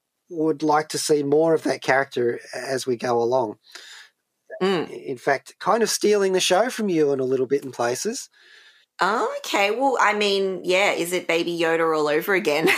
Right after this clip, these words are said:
Speaker 2: <laughs>
Speaker 1: Well, there's also, uh, villains in this, of course there are.
Speaker 2: Mm.
Speaker 1: And these are the Inquisitors, who have obviously been dispatched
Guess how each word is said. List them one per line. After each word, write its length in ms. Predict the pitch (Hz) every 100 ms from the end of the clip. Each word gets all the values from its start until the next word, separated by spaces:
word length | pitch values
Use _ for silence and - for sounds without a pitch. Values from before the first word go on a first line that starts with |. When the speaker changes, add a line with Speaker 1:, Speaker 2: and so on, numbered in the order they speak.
| -
Speaker 2:
<laughs> 720 | 254 269 240 - - - -
Speaker 1:
Well, 120 | 196 226
there's 180 | 226 226
also, 560 | 247 - 262 240 208 - _ _ _
uh, 340 | 175 160 160 160
villains 440 | 139 180 185 185
in 120 | 175 170
this, 160 | 185
of 160 | 208 -
course 800 | - - 196 - - - - - _ _
there 240 | 127 117 104
are. 200 | 101 98
Speaker 2:
Mm. 360 | 147 143 127 -
Speaker 1:
And 220 | 131 131
these 220 | 160 160
are 140 | 156 143
the 200 | 151 156
Inquisitors, 760 | 151 - 180 196 - 233 226
who 240 | - 143 135 - - -
have 140 | 147
obviously 400 | 143 143 147 151
been 220 | 139 147 143
dispatched 600 | 143 - 160 147 -